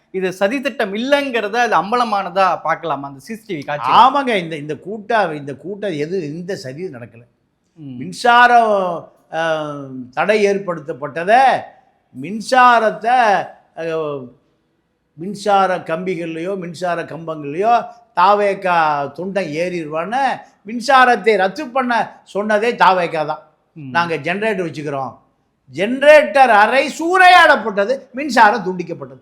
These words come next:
Speaker 2: இதுல எங்க திமுக சதி இருக்கு? ஒரு கத்திரிக்காய் கிடையாது.
Speaker 1: ம்.
Speaker 2: அத்தனை குற்றவாளிகளும்,
Speaker 1: ம்.
Speaker 2: நீங்க இரண்டு குண்டர் சட்டத்தில் அடைக்கப்பட வேண்டிய குற்றவாளிகள் தான் விஜய்,
Speaker 1: ம்.
Speaker 2: அ,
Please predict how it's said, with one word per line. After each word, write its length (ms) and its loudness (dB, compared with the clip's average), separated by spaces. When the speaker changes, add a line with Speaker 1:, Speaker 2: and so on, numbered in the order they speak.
Speaker 2:
இதுல 140 0
எங்க 240 4
திமுக 360 -4
சதி 260 -2
இருக்கு? 420 -6
ஒரு 160 -2
கத்திரிக்காய் 480 2
கிடையாது. 420 -8
Speaker 1:
ம். 220 -20
Speaker 2:
அத்தனை 640 4
குற்றவாளிகளும், 880 4
Speaker 1:
ம். 320 -18
Speaker 2:
நீங்க 520 -6
இரண்டு 520 4
குண்டர் 320 2
சட்டத்தில் 360 -2
அடைக்கப்பட 540 0
வேண்டிய 220 -4
குற்றவாளிகள் 560 -2
தான் 340 4
விஜய், 760 0
Speaker 1:
ம். 140 -14
Speaker 2:
அ, 560 -2